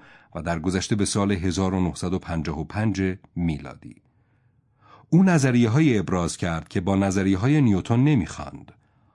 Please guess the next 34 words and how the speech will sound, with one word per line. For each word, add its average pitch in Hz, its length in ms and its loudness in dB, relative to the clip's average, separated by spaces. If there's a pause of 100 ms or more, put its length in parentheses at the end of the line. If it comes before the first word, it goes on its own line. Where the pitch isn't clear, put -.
(220)
آینشتاین 98 560 0
هم 117 140 0
مانند 107 380 2
نیوتن 110 520 2
در 107 180 0
عرصه 107 420 0
اندیشه‌های 101 560 -2
بنیادین 95 600 0 (280)
فوق‌العاده 127 640 2
خلاق 90 520 -4
بود. - 220 -16 (520)
شهرت 170 400 2
اصلی 143 320 2
او 139 220 2
برای 117 320 2
نظریه 110 600 2
نسبیت 95 500 -4
است. - 280 -16 (460)
نظریه 95 640 2
نسبیت 101 580 -2
خاص 127 420 -2
را 151 140 2 (260)
در 110 120 0
سال 147 240 2
هزار 120 320 0
و 127 60 2
نهصد 104 280 -2
و 92 60 -4
پنج 123 360 0 (340)
و 107 80 2
نظریه 113 580 2
نسبیت 107 460 0
عام 120 340 0
را 147 200 2